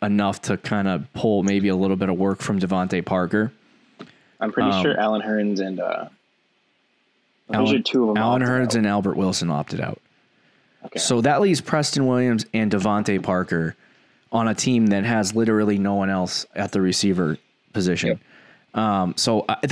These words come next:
Speaker 1: I don't think that is a bad pick. I just don't think, I think last year was an outlier year for Devontae Parker,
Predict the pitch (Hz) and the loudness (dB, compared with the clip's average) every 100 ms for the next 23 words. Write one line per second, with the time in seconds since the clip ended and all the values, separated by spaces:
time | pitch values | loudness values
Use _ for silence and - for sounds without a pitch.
0 | - 131 180 185 - 160 156 147 127 120 | -2 0 0 -2 -2 -2 0 0 2 0
1 | 98 - 98 95 110 113 156 180 - - | 0 -2 0 0 -2 -2 -2 -2 -10 -20
2 | _ _ _ _ _ - 117 120 135 123 | _ _ _ _ _ -4 -2 0 0 0
3 | - 120 - - 120 113 - 117 135 160 | 0 -2 -2 -2 0 0 -2 -2 0 0
4 | 123 123 117 113 123 117 107 101 - 95 | 0 2 0 0 2 2 2 0 -2 -2
5 | - 98 92 90 92 90 92 85 87 90 | 0 0 2 2 0 0 -2 -2 -2 0
6 | 87 85 - 87 87 87 82 | 0 -2 -2 -4 -2 -2 -2